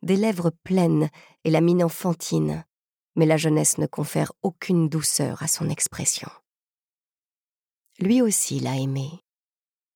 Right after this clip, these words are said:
Lui aussi lui a fait des serments avant de venir la traquer ici. Il tire un pistolet de sa ceinture. Déjà, il la vise. «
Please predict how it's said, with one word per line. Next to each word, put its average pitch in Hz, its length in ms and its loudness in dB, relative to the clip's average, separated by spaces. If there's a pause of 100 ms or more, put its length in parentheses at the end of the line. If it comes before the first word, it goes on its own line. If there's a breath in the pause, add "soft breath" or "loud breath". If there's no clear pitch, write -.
(280)
Lui 170 240 6
aussi 185 420 0
lui 160 200 2
a 151 60 0
fait 165 200 -6
des 151 100 -6
serments 160 540 0 (580 loud breath)
avant 156 200 2
de 151 100 0
venir 151 280 2
la 143 120 0
traquer - 580 -4
ici. 180 460 -6 (1080)
Il 170 120 4
tire 190 200 4
un 165 80 4
pistolet 160 460 0
de 147 100 -4
sa - 120 -6
ceinture. - 580 -8 (800)
Déjà, 160 580 0 (440)
il 139 180 0
la 131 140 0
vise. « - 400 -10